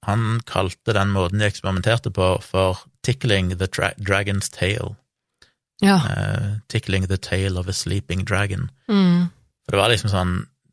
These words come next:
Speaker 1: ja, de lekte jo milden, for å si det
Speaker 2: Ah.
Speaker 1: mildt og bokstavelig.
Speaker 2: Det er, det er jo utrolig skjødesløst. Det er på en måte veldig, eh.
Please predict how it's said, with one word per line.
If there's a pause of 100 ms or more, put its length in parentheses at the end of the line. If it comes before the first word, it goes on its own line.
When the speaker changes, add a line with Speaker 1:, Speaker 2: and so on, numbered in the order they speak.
(520)
Speaker 1:
ja, (500)
de
lekte
jo
milden,
for
å
si
det (300)
Speaker 2:
Ah. (240)
Speaker 1:
mildt
og
bokstavelig. (260)
Speaker 2:
Det
er,
det
er
jo
utrolig
skjødesløst.
Det
er
på
en
måte (640)
veldig, (2250)
eh.